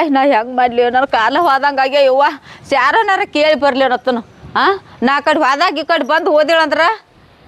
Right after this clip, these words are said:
ಆ, ಮನ್ಯಾನ ಬಂಗಾರ ಎಲ್ಲಿ ಹೋಗತಿ? ಇದ್ರ ಇಟ್ಟು ಬರ್ಲಿ ಅವ್ವ, ಇದ್ರ ಕುಕ್ಕರ್ಸಿ ಬರ್ಲಿ. ಎಷ್ಟ್ ದಿವ್ಸ ಮೂರ್ಲಾಕ್ ಕೂತಿತ್ತೆ? ಆಂಬಲ್ ಒಟ್ಟು ಹರ್ಯಾನ್ ಹಿಡ್ ಚಂತನ ಕೈಯಾನ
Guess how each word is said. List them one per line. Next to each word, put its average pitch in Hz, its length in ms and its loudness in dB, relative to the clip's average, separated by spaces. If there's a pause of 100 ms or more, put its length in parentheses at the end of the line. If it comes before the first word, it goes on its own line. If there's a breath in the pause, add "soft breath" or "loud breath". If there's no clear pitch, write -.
(220)
ಆ, 311 180 2
ಮನ್ಯಾನ 311 380 0
ಬಂಗಾರ 349 340 0
ಎಲ್ಲಿ 311 200 -2
ಹೋಗತಿ? 294 600 0 (180 loud breath)
ಇದ್ರ 277 380 0
ಇಟ್ಟು 302 240 0
ಬರ್ಲಿ 294 320 0
ಅವ್ವ, 294 240 2
ಇದ್ರ 302 240 -4
ಕುಕ್ಕರ್ಸಿ 311 480 -2
ಬರ್ಲಿ. 302 500 0
ಎಷ್ಟ್ 339 220 2
ದಿವ್ಸ 349 220 0
ಮೂರ್ಲಾಕ್ 330 380 -2
ಕೂತಿತ್ತೆ? 294 340 -2
ಆಂಬಲ್ 285 320 0
ಒಟ್ಟು 302 180 -2
ಹರ್ಯಾನ್ 311 480 -2
ಹಿಡ್ 349 200 -6
ಚಂತನ 311 400 -2
ಕೈಯಾನ 311 420 2